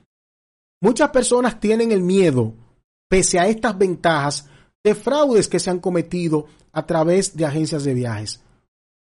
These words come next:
¿En qué sector del mundo no existe el fraude? ¿En qué lugar del mundo, en qué producto del mundo no existe el fraude? La diferencia está en quién usted le compra, a qué persona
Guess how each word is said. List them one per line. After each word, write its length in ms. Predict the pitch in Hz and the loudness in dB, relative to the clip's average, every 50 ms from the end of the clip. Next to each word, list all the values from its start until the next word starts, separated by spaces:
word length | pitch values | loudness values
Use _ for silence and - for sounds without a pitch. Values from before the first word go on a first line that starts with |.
| _ _ _ _ _ _ _ _ _ _ - | _ _ _ _ _ _ _ _ _ _ -2
¿En 180 | 175 190 190 | -2 -2 -2
qué 440 | - - - 240 254 277 285 277 269 | -6 -2 4 6 6 8 6 6 2
sector 640 | - - - 190 175 - _ _ 202 208 214 208 165 | 0 -4 -4 -4 -4 -6 _ _ 2 2 2 2 2
del 200 | 190 170 160 156 | 0 0 0 0
mundo 440 | 156 170 185 196 185 165 147 156 147 | 0 0 0 0 -2 -2 -2 0 0
no 80 | 156 | 0
existe 400 | 160 156 - - 175 - - 156 | 0 -2 -4 -6 -8 -6 -6 -6
el 60 | 135 | -8
fraude? 480 | - - 135 131 117 113 107 101 95 - - _ _ _ _ _ _ _ _ _ _ _ _ _ _ _ _ _ | -6 -8 -8 -8 -8 -8 -10 -14 -16 -18 -20 _ _ _ _ _ _ _ _ _ _ _ _ _ _ _ _ _
¿En 200 | 196 208 202 - | -2 -2 -2 -2
qué 180 | - 233 247 269 | 2 4 4 4
lugar 480 | 262 262 247 208 202 220 226 226 226 | 4 2 2 2 2 2 2 2 2
del 160 | 214 208 180 | 0 0 0
mundo, 500 | 165 170 175 185 190 185 165 147 156 - - | -2 -2 -2 -2 -2 -2 -2 -2 -2 -2 -2
en 220 | 190 196 196 175 | -2 -2 -2 -2
qué 200 | - - 233 240 | -2 0 0 0
producto 520 | 240 - 233 226 185 170 214 220 220 - 196 | 2 2 0 0 2 0 -2 -4 -2 -2 -2
del 160 | 185 170 170 | -2 -2 -2
mundo 300 | 170 175 185 175 170 165 | -2 -2 -2 -2 -2 -2
no 80 | 170 | -2
existe 420 | 175 175 - - 190 170 - - 156 | -4 -4 -6 -8 -10 -10 -6 -6 -6
el 80 | 139 | -6
fraude? 480 | 123 - 147 131 113 117 110 104 107 - _ _ _ _ _ _ _ _ _ _ _ _ _ | -6 -8 -10 -8 -8 -10 -10 -12 -16 -18 _ _ _ _ _ _ _ _ _ _ _ _ _
La 140 | 165 175 185 | 0 2 2
diferencia 600 | 190 180 - - 190 185 208 240 254 - - 254 | 2 0 -2 0 0 2 2 2 2 0 0 -2
está 520 | 226 - - - 196 180 185 - - _ | -2 -2 -2 0 0 0 0 -2 -6 _
en 280 | - 190 196 196 185 175 | 0 2 2 2 2 -4
quién 560 | - - - 208 233 262 269 269 262 254 - _ | -8 -6 -2 2 4 6 6 4 4 0 -6 _
usted 460 | - 170 - - - _ 202 208 214 | -10 -10 -8 -10 -4 _ 0 2 2
le 120 | 208 180 - | 0 -2 -2
compra, 560 | - 220 233 220 165 - 165 127 107 98 - _ _ _ _ _ _ _ _ _ _ _ | -2 -2 -2 -2 -4 -6 -10 -12 -12 -14 -18 _ _ _ _ _ _ _ _ _ _ _
a 260 | 196 202 185 - - | -4 -4 -4 -4 0
qué 200 | - 269 302 311 | 4 4 4 4
persona 760 | 302 - 240 208 180 - - 220 220 214 208 202 190 - | 4 2 2 2 2 0 2 2 2 2 2 0 -2 -4